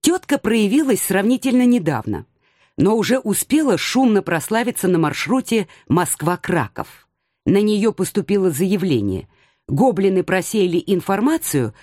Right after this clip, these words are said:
шеф поставил под актом свою подпись, размашистую, как росчерк топора. И наша группа ринулась в бой.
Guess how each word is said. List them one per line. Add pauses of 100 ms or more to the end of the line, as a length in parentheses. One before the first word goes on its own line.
(120)
шеф
поставил
под
актом
свою
подпись, (200)
размашистую, (220)
как
росчерк
топора. (420)
И
наша
группа
ринулась
в
бой.